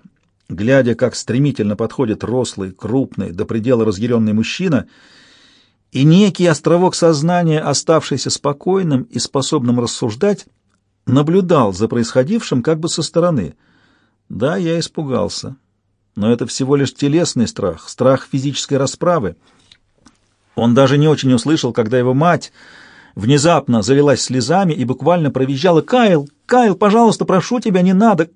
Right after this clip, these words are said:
Кайл, ну, пожалуйста, поговори с ним, ну, попробуй его убедить! Кайл, не надо, пожалуйста, не надо!» А бабушка возмущенно возвысила голос: «Ну вот что! Это пока еще мой дом, и ты не...»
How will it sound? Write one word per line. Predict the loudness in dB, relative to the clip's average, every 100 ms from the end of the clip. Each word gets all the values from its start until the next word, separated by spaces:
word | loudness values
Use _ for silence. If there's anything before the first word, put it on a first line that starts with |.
| _
Кайл, | 0 4 6
ну, | 4
пожалуйста, | 4 2 4 2 2 0 -2
поговори | 0 2 4 2
с | 0
ним, | -2 0
ну, | 0
попробуй | 2 2 4 4 2
его | 0 0
убедить! | 0 0 0 -4 -6 -20 -20 -20 _ 0
Кайл, | 4 6
не | 6 6
надо, | 4 4 0 2
пожалуйста, | 2 4 4 2 0
не | 2
надо!» | 2 2 0 -6 _ _ _ _
А | -4 0
бабушка | 4 4 2 -2 0
возмущенно | 0 0 -2 0 0 2 2
возвысила | 2 2 -2 0 -2
голос: | 0 2 0 -2 0
«Ну | 2 4
вот | 4
что! | 0 -6 -6 -8 -12 _ _ _ _ _ _ _ _ _ _ _ _ -4
Это | -2 0
пока | 0 4
еще | 2 4 4
мой | 6 4 2
дом, | 4 4 4 2
и | -4
ты | -2 0 2
не...» | 4 2 0